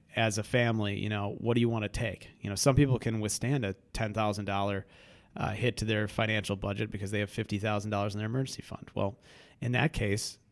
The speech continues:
you know, maybe funding that H S A to that maximum and accepting that higher deductible plan, knowing that you're probably not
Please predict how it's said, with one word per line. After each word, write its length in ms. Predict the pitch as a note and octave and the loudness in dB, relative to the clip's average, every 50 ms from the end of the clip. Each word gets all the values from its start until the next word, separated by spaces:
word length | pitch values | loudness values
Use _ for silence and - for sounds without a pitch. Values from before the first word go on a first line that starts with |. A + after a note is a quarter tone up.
| _ _ | _ _
you 80 | - G#2+ | -2 0
know, 140 | G#2 G2+ F#2+ | 0 -2 -2
maybe 360 | - A#2 A#2+ A#2+ A#2 A#2 A2 G#2 | 0 2 2 4 4 4 2 2
funding 420 | G#2+ - - A#2 A#2 A#2 A2+ A2+ | 0 0 2 2 2 2 0 0
that 160 | A2+ G#2+ G#2 | 0 0 0
H 220 | G#2+ A2 G#2+ - G#2+ | 0 0 0 0 -2
S 160 | G2 - - | -2 2 4
A 120 | A#2+ C3 | 4 4
to 80 | C3+ A#2+ | 4 4
that 200 | G#2 G2+ G2 F#2 | 2 2 0 0
maximum 720 | F#2 A#2 B2+ B2+ A#2 - - G#2 G2+ G2+ G2+ G#2 G2+ - - _ - - | 0 2 2 2 0 -2 -2 -2 0 0 0 -2 -4 -8 -12 _ -10 -2
and 520 | - A2+ A2 A2 A2 G#2+ G#2+ G#2 G#2 - - _ _ _ _ _ _ _ _ _ - | 0 2 2 4 2 2 0 0 -2 -6 -10 _ _ _ _ _ _ _ _ _ -2
accepting 760 | B2+ - - - - C3 B2+ B2 - - A#2 A2 G#2 G#2+ | 0 0 2 2 4 4 2 2 0 -2 0 0 0 0
that 260 | G#2 G#2 G2+ G2+ G#2 - | -2 -2 -2 -4 -4 -4
higher 260 | G#2+ A2 A#2 A#2 A2 | -2 0 0 2 2
deductible 500 | A2 G#2+ G#2+ G#2+ G#2 - - - F#2+ F#2 | 2 2 2 2 0 -2 -4 -4 -4 -4
plan, 420 | - - B2+ A#2+ A#2 A2 G#2+ G#2 | -2 -2 -2 0 0 0 0 0
knowing 300 | G#2 G#2 G#2+ G#2+ G#2+ G#2 | 0 2 2 2 2 0
that 120 | G#2 A2 - | -2 -2 -4
you're 100 | G#2 - | -6 -4
probably 600 | - - - A#2+ A#2+ A2+ A#2+ A2+ B2 A#2 G#2+ G2+ | -2 0 2 4 4 4 4 4 2 0 0 0
not 500 | G2 G2 G2+ G2+ G2+ A2 A#2+ B2+ - | -2 -4 -2 0 2 2 0 -2 -4